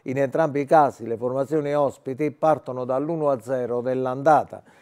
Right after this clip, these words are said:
Rinviata a mercoledì prossimo il ritorno tra Isernia e Venafro, i biancocelesti di mister De Bellis sono impegnati sempre a Lancellotta per il recupero contro il Guglionesi,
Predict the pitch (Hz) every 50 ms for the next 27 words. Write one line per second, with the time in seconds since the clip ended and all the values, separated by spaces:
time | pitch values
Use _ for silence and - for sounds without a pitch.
0 | _ _ _ _ - - 127 135 131 151 165 170 156 143 131 131 156 185 180 147
1 | - 156 147 147 135 143 139 - 143 151 143 - - - 127 127 127 120 131 143
2 | 131 165 151 139 117 113 113 117 117 - 151 151 139 131 - - 127 147 143 120
3 | 156 151 143 131 135 135 131 117 135 139 147 160 156 139 120 - - 117 117 110
4 | 113 131 131 127 117 131 123 - 139 143 156 156 143 139 - 131 127 120 127 139
5 | 156 147 - - 139 131 120 117 139 135 127 123 143 135 117 113 123 131 127 -
6 | - 151 143 - - - - - - _ _ - - 170 175 175 160 156 143 123
7 | 143 143 143 147 151 139 120 98 120 117 110 147 165 165 143 143 131 127 127 143
8 | 160 160 151 - - 139 135 139 139 135 123 - - 120 110 127 127 139 139 135
9 | 160 160 131 135 131 113 120 117 120 117 110 151 143 139 131 127 135 135 131 117
10 | 135 139 131 131 135 143 151 156 151 131 - - 120